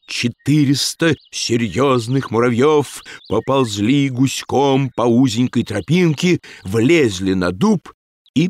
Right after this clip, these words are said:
перегрызли верёвку. Артемон подхватил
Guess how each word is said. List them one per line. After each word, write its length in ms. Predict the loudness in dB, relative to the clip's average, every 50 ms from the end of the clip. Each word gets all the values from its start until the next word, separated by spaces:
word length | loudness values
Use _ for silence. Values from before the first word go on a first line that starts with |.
| -2 _
перегрызли 1000 | -2 0 0 0 -2 0 -2 0 0 2 2 2 2 2 0 0 0 0 0 -2 -4 -12 -20 _ _
верёвку. 640 | -6 -6 -4 -4 -6 -8 -10 -12 -14 -14 -14 -14 -14 -16 -20 -20 _ _ _ _ _ _ _ _ _ _
Артемон 600 | -4 -4 -4 0 0 2 2 4 2 2 0 -2 -6 _ -20 _ _
подхватил 840 | -4 -4 -4 -4 -4 -2 -2 -2 -2 -2 -2 0 2 2 2 0 -2